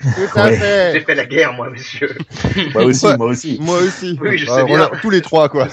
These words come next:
Speaker 3: <laughs>
Speaker 2: Oui, enfin,
Speaker 3: Qui a
Speaker 2: au,
Speaker 3: dit
Speaker 2: au même
Speaker 3: aussi.
Speaker 2: Voilà. En fait, on était les trois, peut-être. Et,
Speaker 1: <laughs> C'est
Speaker 2: euh,
Speaker 1: ça. Les trois rôlistes du serveur, c'était nous.
Speaker 2: Et donc,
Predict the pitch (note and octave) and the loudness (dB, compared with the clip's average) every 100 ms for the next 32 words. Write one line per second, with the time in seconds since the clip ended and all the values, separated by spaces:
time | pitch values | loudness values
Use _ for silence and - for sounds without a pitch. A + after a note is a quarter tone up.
0 | - D#3 E3 B2 A2 A#2 A2 C3+ A#2+ C#3 | -2 -2 -2 0 0 2 0 0 -2 -2
1 | A#2+ B2+ B2 _ _ _ - A#2 A#2+ G#2+ | -2 -4 -8 _ _ _ -14 -8 -6 -8
2 | - - - - - - F#2 A2 A2+ G#2 | -10 -14 -12 -12 -16 -12 -6 -2 -2 -2
3 | F#2+ G2+ G#2 - G2+ F2 - - - - | -6 -6 -6 -6 -8 -8 -14 -16 -20 -20
4 | - B2 C#3+ D3 B2+ B2 B2 - - - | -14 2 6 6 6 4 2 0 -2 -2
5 | - - _ - D3+ A3 - - - - | -6 -8 _ -20 -12 -10 -8 -10 -10 -14
6 | D#3+ D#3 F3 E3+ F3 F3+ E3+ F3+ - D3+ | -12 -6 -2 -2 -2 -6 -10 -10 -4 -4
7 | D#3 E3 E3+ - C#3+ D3 C3+ _ _ _ | -2 -4 -6 -8 -6 -6 -8 _ _ _
8 | D3+ D3+ G#3 A3+ C#3+ | 0 0 0 -2 -8